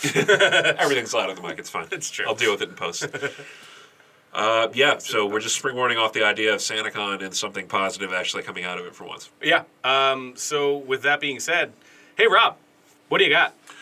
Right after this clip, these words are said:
Speaker 2: Well, first of all, for legal purposes, I'm not gonna call the movie SantaCon.
Speaker 1: <laughs>
Speaker 2: Uh, I'm gonna call it Santathon.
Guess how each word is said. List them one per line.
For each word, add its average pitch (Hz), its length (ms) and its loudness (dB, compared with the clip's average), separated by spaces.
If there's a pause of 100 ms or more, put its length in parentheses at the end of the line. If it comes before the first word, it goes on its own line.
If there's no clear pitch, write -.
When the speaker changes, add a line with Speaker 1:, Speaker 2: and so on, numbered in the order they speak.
(160)
Speaker 2:
Well, 160 80 -6
first - 180 -2
of - 80 -12
all, 208 80 -2
for 139 180 -6
legal 156 280 0
purposes, 123 560 -2
I'm 104 100 -10
not 143 160 0
gonna 131 140 -6
call 120 200 2
the 117 60 -4
movie 110 280 -4
SantaCon. 104 1080 -6
Speaker 1:
<laughs> - 0 -
Speaker 2:
Uh, 202 400 0
I'm 123 80 -12
gonna 131 120 -4
call 147 160 2
it 139 80 -2
Santathon. 151 840 0